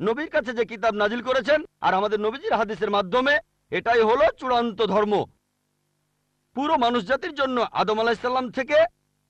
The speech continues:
প্রথম মানুষটা থেকে শেষ দিন পর্যন্ত এখনো আছে, শেষ পর্যন্ত থাকবে। অন্য সব ধর্মই বলছে এক ঈশ্বরের কথা,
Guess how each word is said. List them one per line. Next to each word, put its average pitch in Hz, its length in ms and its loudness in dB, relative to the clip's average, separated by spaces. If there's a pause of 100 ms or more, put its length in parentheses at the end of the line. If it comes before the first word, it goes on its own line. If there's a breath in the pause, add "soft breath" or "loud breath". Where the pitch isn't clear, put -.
(160)
প্রথম 277 340 0
মানুষটা 277 400 0
থেকে 240 260 -2 (760)
শেষ 214 220 0
দিন 262 200 -8
পর্যন্ত 277 420 -4
এখনো 226 440 0
আছে, 254 360 4 (240)
শেষ - 200 -4
পর্যন্ত 214 340 -2
থাকবে। 165 400 -4 (220)
অন্য 233 300 0
সব 196 280 -2
ধর্মই 247 340 -2
বলছে 320 280 -4
এক - 260 2
ঈশ্বরের 220 400 0
কথা, 190 400 0